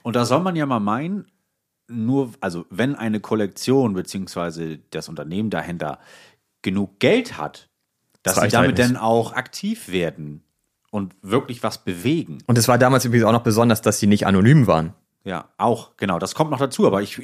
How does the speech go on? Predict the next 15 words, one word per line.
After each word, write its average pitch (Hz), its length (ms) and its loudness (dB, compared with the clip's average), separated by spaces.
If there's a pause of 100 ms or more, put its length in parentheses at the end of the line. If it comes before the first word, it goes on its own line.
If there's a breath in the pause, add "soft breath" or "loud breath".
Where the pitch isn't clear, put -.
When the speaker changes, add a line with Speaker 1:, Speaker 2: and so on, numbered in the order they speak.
Speaker 1:
denk 151 180 -2
gerade 143 220 -2
darüber, 143 440 -2
weil, 113 240 -4
weil 123 280 2
ja, 120 200 0
d-, - 200 -10
darüber 104 240 -4
nach, 127 240 0
weil 107 180 -2
ja 104 80 -2
viele 156 580 -4
Projekte 139 640 -2
oder 104 160 -2
Kollektionen 147 840 -4